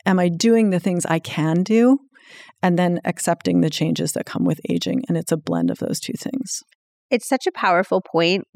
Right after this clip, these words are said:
Speaker 2: that if we don't accept aging, we're essentially in a constant battle with our own minds and our own bodies. And if we do accept it, then we can be a partner in our own minds and our own bodies.
Speaker 1: Totally. I'm trying to partner with my body in this process that is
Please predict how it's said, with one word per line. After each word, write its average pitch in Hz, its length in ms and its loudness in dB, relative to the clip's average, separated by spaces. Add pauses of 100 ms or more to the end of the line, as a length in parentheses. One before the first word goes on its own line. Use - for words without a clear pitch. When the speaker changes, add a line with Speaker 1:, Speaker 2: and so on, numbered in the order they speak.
Speaker 2:
that 160 260 0
if 180 160 2
we 175 320 0
don't 170 400 0
accept 180 400 -2
aging, 156 400 0
we're 160 160 0
essentially 170 560 0
in 143 80 -4
a 160 80 -2
constant 156 840 -2
battle 151 460 0
with 151 160 0
our 156 160 4
own 160 220 0
minds 156 340 -2
and 156 80 -2
our 151 140 2
own 156 100 -2
bodies. 165 480 0 (300)
And 175 100 -2
if 165 100 0
we 175 120 2
do 156 240 0
accept 175 420 -2
it, 214 140 2
then 160 160 -2
we 160 100 0
can 151 220 -4
be 151 380 0
a - 100 -6
partner 208 600 -4
in 208 120 -2
our 214 120 2
own 214 140 -2
minds 226 240 -2
and 233 80 -4
our 226 80 0
own 226 80 -2
bodies. 233 320 -2 (220)
Speaker 1:
Totally. 190 500 0
I'm 180 180 0
trying 180 280 -2
to 196 60 -2
partner 185 440 -2
with 165 180 -4
my 175 140 -2
body 175 480 -2 (680)
in 190 160 4
this 170 180 0
process - 640 -2
that 175 220 0
is 170 480 0